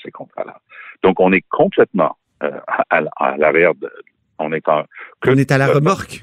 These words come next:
Speaker 2: oui.
Speaker 1: ben, on est complètement en arrière des Américains, des Britanniques et ainsi de suite. Pour cette histoire-là,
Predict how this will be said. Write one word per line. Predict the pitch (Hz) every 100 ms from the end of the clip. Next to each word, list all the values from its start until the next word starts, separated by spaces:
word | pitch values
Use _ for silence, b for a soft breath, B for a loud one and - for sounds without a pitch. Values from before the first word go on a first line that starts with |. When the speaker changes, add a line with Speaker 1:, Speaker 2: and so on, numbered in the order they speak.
| -
Speaker 2:
oui. | 120 135 - _ B B B
Speaker 1:
ben, | - -
on | 65 -
est |
complètement | - 156 233 147 127 104
en | 98
arrière | 90 90 87 90
des | 82 76
Américains, | 71 69 67 85 135 143
des | 101
Britanniques | 76 71 82 107 -
et | 78
ainsi | 73 -
de |
suite. | 98 - B B B _
Pour | 143 180
cette | - 165
histoire-là, | 131 - 104 82 104